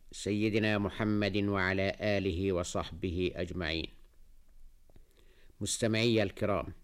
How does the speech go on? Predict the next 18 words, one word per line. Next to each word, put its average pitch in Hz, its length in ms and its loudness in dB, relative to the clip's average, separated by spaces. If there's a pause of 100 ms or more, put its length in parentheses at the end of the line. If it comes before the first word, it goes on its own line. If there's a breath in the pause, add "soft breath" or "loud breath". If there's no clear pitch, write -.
(180)
السلام 107 520 0
عليكم 95 560 0
ورحمة 87 440 -4
الله 87 380 -6
وبركاته. 80 680 -8 (1300 soft breath)
كان 160 280 6
بديل 185 440 4
بن 185 120 4
ورقاء 185 580 4 (380)
بن 110 100 0
عمرو 139 340 4
من 135 220 4
خزاعة، 135 600 2
وكان 131 480 4
فيها 131 380 4
من 120 180 4
الملأ 110 400 4
الكرام، 87 580 -2